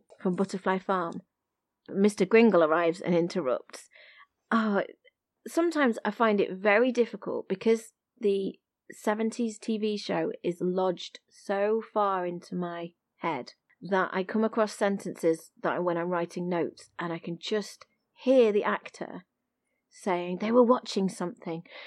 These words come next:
something in the hills. They were watching that plane."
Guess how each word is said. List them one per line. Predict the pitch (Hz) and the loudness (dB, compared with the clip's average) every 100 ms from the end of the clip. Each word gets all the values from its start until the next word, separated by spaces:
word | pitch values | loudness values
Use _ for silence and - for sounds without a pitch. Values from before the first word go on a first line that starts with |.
| - | -20
something | - - 269 254 285 262 | -18 0 2 2 2 6
in | 262 | 8
the | 269 | 8
hills. | 240 262 240 196 208 - - _ - - - | 8 6 6 4 -2 -6 -20 _ -6 -6 6
They | 302 302 | 10 10
were | 330 | 8
watching | 311 403 - - 349 302 | 8 6 4 4 4 6
that | 285 330 - - | 6 6 4 0
plane." | - 381 381 294 277 277 | 6 10 10 8 4 0